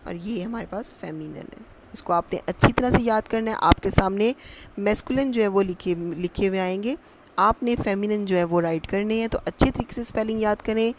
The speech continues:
और ये भी याद रखें कि किसके साथ आपने क्या write करना है और इसकी बार बार practice भी करें। नोट-, notebook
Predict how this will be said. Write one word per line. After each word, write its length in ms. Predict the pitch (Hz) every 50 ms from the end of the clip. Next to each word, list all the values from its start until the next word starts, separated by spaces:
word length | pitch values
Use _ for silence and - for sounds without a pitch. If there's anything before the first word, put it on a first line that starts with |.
| - - - - - - - -
और 140 | 170 185 185
ये 240 | 190 175 180 196
भी 140 | 208 233 226
याद 240 | 214 202 196 196 190
रखें 260 | 190 190 - - 220
कि 80 | 226 226
किसके 440 | - - 233 - - - 196 190 185
साथ 280 | - - 190 185 202 - -
आपने 240 | 196 185 - 214 220
क्या 300 | - - - 196 196 190
write 280 | 185 175 160 160 156
करना 280 | - 170 165 170 180 196
है 100 | 226 285 - - - - - - - -
और 60 | 180
इसकी 240 | 180 - - - 190
बार 240 | 165 175 165 170 165
बार 140 | - 185
practice 360 | 180 - 175 165 - - 190 - - -
भी 60 | 165
करें। 260 | - - 151 156 170
नोट-, 420 | 175 170 170 170 160 - - - -
notebook 380 | 185 185 190 202 202 - -